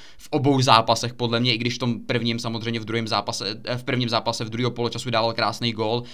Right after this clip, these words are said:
tak overall to nebyl úplně jako pětihvězdičkový výkon Fodena. Eh, každopádně, OK, dejme tomu, že třeba mohli jsme být trošku víc přímočarejší, ale to je podle mě jakoby všechno. Jako fakt tam není podle mě nic, co bychom jako mohli udělat líp. Jako, jako m-, Haaland mohl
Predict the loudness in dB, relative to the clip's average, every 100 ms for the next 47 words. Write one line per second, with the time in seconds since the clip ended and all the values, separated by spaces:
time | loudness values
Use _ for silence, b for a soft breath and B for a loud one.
0 | B B -6 -6 0 0 2 4 4 4
1 | 2 4 4 4 0 -2 -2 0 0 0
2 | -4 -2 -2 -4 -2 -2 -2 -2 -4 -2
3 | 0 0 2 0 -2 B B B B 0
4 | 2 4 2 0 2 2 2 2 2 4
5 | 2 0 -2 -2 2 0 2 4 6 4
6 | 2 0 0 -2 -4 -6 -6 -6 -4 -4
7 | -2 -2 0 -2 -6 -12 b b 0 2
8 | 0 0 0 2 4 2 2 -4 -6 -10
9 | b b -6 -4 0 2 2 0 0 0
10 | 0 -2 0 0 -2 -4 -2 -2 -2 -2
11 | -2 -2 -2 -2 -2 -2 -6 -6 -6 -8
12 | b b -4 -2 -2 -4 -6 -6 -8 -12
13 | -12 -14 -16 -4 4 8 8 6 2 2
14 | 2